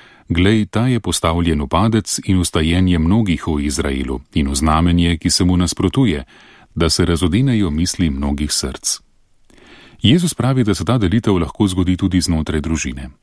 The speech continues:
med očetom in sinom, materjo in hčerjo, bratom in sestro, snaho in taščo. In žal vemo, kako je to pogosto resnično in boleče, čeprav ni mogoče zvaliti na Jezusa odgovornosti za pregovorne težave in nesoglasja med taščo in snaho.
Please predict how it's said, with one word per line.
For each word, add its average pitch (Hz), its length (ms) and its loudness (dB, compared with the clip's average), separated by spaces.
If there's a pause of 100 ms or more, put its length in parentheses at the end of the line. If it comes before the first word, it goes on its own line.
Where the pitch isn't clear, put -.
(100)
med 78 180 0
očetom 85 400 2
in 82 140 0
sinom, 65 520 -4
materjo 78 560 0
in 73 160 0
hčerjo, 71 480 0 (280)
bratom 80 440 0
in 73 140 2
sestro, 85 460 -2 (240)
snaho 73 460 -2
in 64 140 -6
taščo. - 380 -4 (560)
In 69 200 -2
žal 73 200 0
vemo, 76 340 2 (340)
kako - 280 -2
je 69 80 0
to 80 120 -2
pogosto 73 480 -2
resnično 82 540 0
in 67 120 -4
boleče, 71 440 -2 (540)
čeprav 92 340 2
ni 113 140 4
mogoče 92 580 0
zvaliti 85 520 0
na 76 100 0
Jezusa 82 520 -2
odgovornosti 73 880 -2
za 71 180 -2
pregovorne 76 560 0
težave 73 520 0
in 80 240 0
nesoglasja 73 760 0
med 69 220 -4
taščo 67 400 -2
in 67 120 -8
snaho. - 440 -4